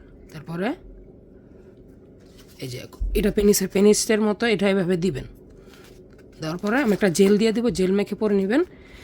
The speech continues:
এবং এই যে এটা এভাবে পরে বাস, তারপরে আপনি কাজ করবেন, ঠিক আছে? খুবই সিম্পলভাবে পরার নিয়ম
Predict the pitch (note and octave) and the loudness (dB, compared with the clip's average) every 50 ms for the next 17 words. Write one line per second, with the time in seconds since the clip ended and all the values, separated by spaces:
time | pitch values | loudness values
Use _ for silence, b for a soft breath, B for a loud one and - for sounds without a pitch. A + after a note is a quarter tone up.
0 | B B B B E3+ D#3+ D3+ D#3 D#3+ D#3+ C#3+ C3 C3 C3+ D3 D#3+ E3+ D3+ D#3 F#3 | B B B B -10 -8 -6 -4 -4 -4 -4 -6 -8 -8 -6 -8 -8 -8 -10 -12
1 | F#3+ F#3 - A#3 A3+ G#3+ A#3+ F4+ A#4 - - - - - - - - - - - | -12 -12 -12 -12 -8 -6 -6 -6 -8 -10 -16 -20 -20 -20 -20 -20 -20 -20 -18 -14
2 | C#3+ C#3 B2 - - - - - - B B B B B B B B B - D3 | -12 -10 -8 -8 -8 -10 -10 -14 -20 B B B B B B B B B -12 -8
3 | - G3 G#3 A3 G#3 - C4 D#4 F4 F4 A3 G3 G3 - - - D#3+ C3+ A2+ G2+ | -4 -2 0 0 0 2 2 2 2 0 0 -2 -4 -4 -4 -4 -4 -6 -6 -12
4 | - - - - - - - B3 D4+ E4 - - C#3 - B B B B B B | -16 -18 -20 -20 -18 -10 -4 -2 -2 -2 -2 -4 -8 -10 B B B B B B
5 | B B B - G3+ G3 A3+ A3+ A3+ A3+ A3+ A3+ A3 F#3 - - - A#3 A3 A#3 | B B B -4 -2 0 0 2 2 2 0 0 -2 -2 -4 -2 0 0 2 2
6 | A#3+ A#3+ A#3+ A#3+ A3+ G#3+ F3+ D#3+ C#3+ F#3+ F3+ F#3+ F#3+ F#3 - F#3+ F#3+ F#3 F3+ F#3 | 2 2 2 2 2 0 0 0 -2 -2 0 0 0 0 0 2 4 6 6 6
7 | F#3+ G3 A#3+ D4+ | 4 4 2 0